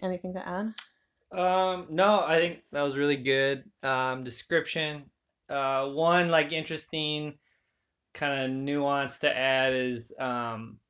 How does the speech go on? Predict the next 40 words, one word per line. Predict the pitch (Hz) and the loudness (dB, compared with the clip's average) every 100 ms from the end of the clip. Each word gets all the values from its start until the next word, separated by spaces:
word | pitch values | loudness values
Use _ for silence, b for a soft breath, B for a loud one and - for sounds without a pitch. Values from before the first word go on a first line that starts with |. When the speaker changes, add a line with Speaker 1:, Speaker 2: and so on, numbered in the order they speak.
| _ _ _ _ - b b b b _ - | _ _ _ _ -10 b b b b _ 4
Speaker 2:
like, | 175 160 | 6 8
yeah, | 185 170 147 | 12 12 12
I | 151 | 6
mean, | 170 160 156 | 2 2 0
you | 160 | 0
know, | 147 | 0
Dor-, | 139 151 147 | 4 4 4
Dorothy | 151 156 147 143 143 | 4 4 4 0 -2
Day | 139 135 135 | 0 2 2
and | 131 127 - | 0 -4 -8
Peter | - 139 135 | -6 -2 -2
Maurin | 123 123 123 123 123 127 - | -2 0 0 0 -2 -4 -6
were | 131 123 123 | -2 -2 0
really | 123 123 123 | 0 0 -2
kinda | 117 131 120 | -4 -4 -4
grounded | 113 123 123 123 123 123 | -4 -2 -2 0 -2 -2
in, | 123 123 | -4 -2
like, | 120 110 | -4 -4
Catholic | - 120 120 117 | -4 -4 -2 -4
social | - 170 - 156 | 2 4 2 -4
Speaker 1:
Mm-hmm. | |
Speaker 2:
teaching | - 143 135 151 131 127 123 | -4 -6 -4 -4 -2 -2 -2
and, | 120 120 | -4 -2
like, | 117 110 - b b b b - | -4 -4 -12 b b b b -8
you | 135 | 0
know, | 123 | 0
to | 117 131 120 113 - 110 _ _ - | 0 0 0 0 -4 -8 _ _ -10
a, | |
a | 117 | -8
pretty | - 127 | -6 -6
large | 120 120 113 | -2 -2 -2
extent, | 120 - 123 110 107 | -6 -6 -4 -4 -4
Catholic | 127 120 120 110 | -2 -2 -4 -8
orthodoxy. | 117 117 - 120 113 107 - 120 | -6 -6 -4 -2 0 -2 -4 -6
And | 113 117 | -4 -4
I | |
think | 117 123 117 | -6 -6 -6
the | 123 | -6
movement's, | 123 127 120 120 117 104 - | -2 -2 -2 -4 -6 -8 -4
like, | 110 107 - | -4 -4 -10